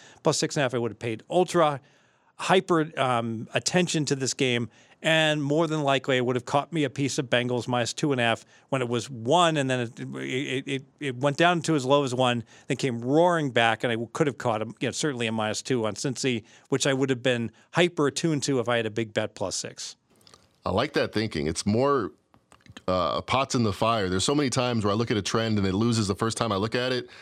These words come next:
Speaker 2: and then I look at it a couple minutes, minutes later. Maybe not a trend, or just a team that I am optimistic about, and they're, like, ten and three, and I'm like, "Man, it just, that one loss or that one reason to look the other way kinda,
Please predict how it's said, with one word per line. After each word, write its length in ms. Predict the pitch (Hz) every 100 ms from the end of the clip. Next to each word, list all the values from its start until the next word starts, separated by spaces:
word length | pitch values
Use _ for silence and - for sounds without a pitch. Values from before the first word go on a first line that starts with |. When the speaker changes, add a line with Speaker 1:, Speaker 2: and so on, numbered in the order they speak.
| - -
Speaker 2:
and 100 | 104
then 80 | 117
I 80 |
look 180 | 113 120
at 100 | 117
it 60 | 101
a 40 |
couple 220 | 123 110
minutes, 320 | 107 107 95 -
minutes 260 | 117 -
later. 200 | 107 107
Maybe 180 | 113 170
not 140 | 135 101
a 40 |
trend, 220 | 113 101
or 20 |
just 180 | 92 110
a 40 | -
team 280 | 120 117
that 100 | 98
I 140 | 92 85 - - -
am 100 | 107
optimistic 460 | 110 104 117 113 92
about, 340 | 85 87 - - -
and 80 | -
they're, 80 | 98
like, 140 | 85 -
ten 240 | - 113
and 140 | 104
three, 380 | 95 90 98 104 - - - -
and 140 | 98
I'm 80 | 98
like, 200 | 95 87
"Man, 260 | 127 170 92
it 80 | 87
just, 200 | 107 -
that 160 | 104
one 240 | 107 143 120
loss 360 | 127 123 -
or 40 | 95
that 160 | 92
one 180 | 104 127
reason 280 | 123 117 104
to 60 |
look 160 | 101 110
the 100 | 113
other 160 | 104 92
way 320 | 101 107 92
kinda, 340 | 104 101 90